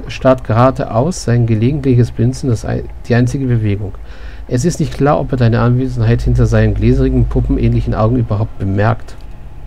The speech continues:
In diesem Zustand sind die Barrieren zwischen deiner Seele und der seinen dünn und porös und lassen sich leicht überwinden, wenn du das wünschst.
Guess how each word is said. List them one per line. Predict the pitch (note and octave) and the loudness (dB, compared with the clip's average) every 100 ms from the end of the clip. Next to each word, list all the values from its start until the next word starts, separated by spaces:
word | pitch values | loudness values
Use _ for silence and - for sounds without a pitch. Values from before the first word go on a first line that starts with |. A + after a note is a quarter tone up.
| - - - - - - - - - - - - | -14 -16 -14 -14 -14 -14 -14 -14 -16 -16 -16 -6
In | D3+ | -2
diesem | D#3 F#3 E3+ | 0 -2 -2
Zustand | E3 D#3+ - D#3 C3+ | -2 -2 0 0 0
sind | C3 | -2
die | B2 | 2
Barrieren | A#2 A2+ C#3+ | 4 4 2
zwischen | - A#2+ B2 | -2 -4 0
deiner | A#2 G#2 | 2 2
Seele | A2+ C#3 E3 | 2 0 0
und | - B2+ | -2 -2
der | A#2 | 0
seinen | G#2 G#2+ A#2+ G#2 | 2 2 2 2
dünn | G2+ A2 | 0 0
und | G#2+ - | -2 -2
porös | A2+ - F#2+ F#2+ - - - - - - - - - - - - - - - - - | -4 -2 -2 -2 -8 -16 -16 -16 -16 -16 -16 -16 -16 -16 -16 -16 -16 -14 -14 -14 -4
und | B2+ | 0
lassen | A#2 A#2+ B2+ | 2 2 2
sich | B2 | 4
leicht | C3 B2 | 4 2
überwinden, | A#2+ A2+ D3+ C3 A#2 | 2 2 2 0 0
wenn | G#2+ | 0
du | G2+ | 0
das | G2+ - | -4 -4
wünschst. | G2+ G2+ - | -4 -4 -8